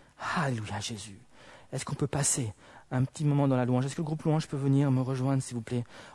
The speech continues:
On peut, je voudrais juste qu'on, qu'on, qu'on chante, qu'on loue un ch-, qu'on loue Dieu au travers d'un chant. Et alors qu'on va louer Dieu, vous allez vous placer encore devant lui, devant sa face.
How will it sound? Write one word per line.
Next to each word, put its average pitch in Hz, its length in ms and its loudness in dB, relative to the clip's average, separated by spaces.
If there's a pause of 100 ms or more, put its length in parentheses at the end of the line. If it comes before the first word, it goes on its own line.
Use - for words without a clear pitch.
On 131 60 -4
peut, 143 100 -6
je 135 120 -2
voudrais 147 160 0
juste 143 220 -2
qu'on, 156 220 -2
qu'on, 143 220 2
qu'on 127 140 -2
chante, 170 460 0
qu'on 139 180 2
loue 165 340 2
un 147 100 2
ch-, - 120 -6 (260)
qu'on 147 80 6
loue 175 260 8
Dieu 160 260 2
au 180 60 4
travers 151 320 2
d'un 143 120 4
chant. 151 340 2 (260)
Et 147 40 -2
alors 147 160 0
qu'on 147 100 -2
va 135 80 4
louer 151 340 6
Dieu, 127 260 0 (800)
vous 139 220 0
allez 143 160 6
vous 135 140 -2
placer 135 520 2 (440)
encore 160 400 4
devant 127 320 2
lui, 123 400 0 (260)
devant 151 400 0
sa 127 180 0
face. - 520 -4